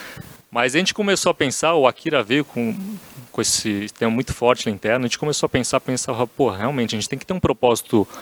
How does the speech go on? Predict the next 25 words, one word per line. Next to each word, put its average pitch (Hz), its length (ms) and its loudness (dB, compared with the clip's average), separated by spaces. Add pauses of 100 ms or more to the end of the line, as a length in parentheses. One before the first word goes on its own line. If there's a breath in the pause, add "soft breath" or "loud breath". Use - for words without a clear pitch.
(160 loud breath)
maior, 107 380 2 (240)
né?" 113 180 0 (440 loud breath)
Acho 104 180 0
que - 80 -4
o 110 60 2
Lean 110 180 0
também 135 260 0
ajuda 110 280 2
a - 20 -4
gente 104 220 -2
a, 104 100 2
a 113 140 -2
pensar 113 260 -2
um 107 60 -2
pouco 104 200 -2
em 104 60 -4
propósito, 107 420 0
que - 80 -8
vocês 104 140 -4
batem 104 260 -2
tão 113 200 0
forte 101 420 -2
na 104 80 -4
gente. 92 320 -8 (720 loud breath)
E, 113 880 4